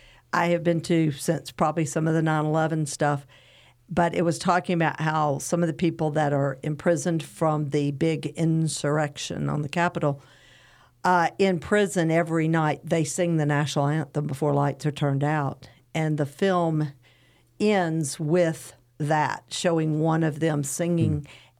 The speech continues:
Speaker 1: Everybody, and the theater was just about packed. Everybody in that theater stood up and sang. Man, it would bring tears
Speaker 2: Yeah.
Speaker 1: to your eyes, uh, to see that happen.
Speaker 2: Yeah.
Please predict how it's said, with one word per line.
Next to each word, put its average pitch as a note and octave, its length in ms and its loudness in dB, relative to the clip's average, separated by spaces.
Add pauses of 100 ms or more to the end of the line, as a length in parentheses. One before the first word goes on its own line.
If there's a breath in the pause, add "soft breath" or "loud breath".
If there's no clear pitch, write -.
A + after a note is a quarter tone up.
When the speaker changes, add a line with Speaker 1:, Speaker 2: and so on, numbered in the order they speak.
Speaker 1:
Everybody, F3 1000 2
and D3 140 2
the D3 60 0
theater G#3+ 300 2
was D#3 140 -2
just - 220 -4
about F3+ 200 0
packed. E3+ 440 -6 (520 soft breath)
Everybody E3+ 760 0
in D#3+ 80 0
that D#3 220 -2
theater D#3 340 0
stood D3 400 -4
up C#3 180 -2
and C#3 180 -4
sang. C#3 460 -8 (800 soft breath)
Man, E3 220 2
it F3 100 2
would D3+ 100 -6
bring D3+ 220 -2
tears F3+ 440 0
Speaker 2:
Yeah. D#3 60 -8
Speaker 1:
to F3+ 100 -2
your E3 180 2
eyes, D3 520 -2 (460 soft breath)
uh, D3+ 200 0 (100)
to E3 140 -2
see D#3+ 220 -2
that C#3+ 200 0
happen. C#3 560 -6
Speaker 2:
Yeah. A#2 260 0